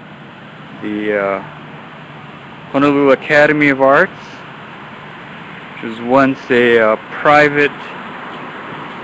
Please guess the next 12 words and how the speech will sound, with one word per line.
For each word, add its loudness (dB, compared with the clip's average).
residence. 2
Uh, 0
really 4
opulent 2
mansion 2
at -2
one 0
time, 2
and -8
now 4
right 6
across 4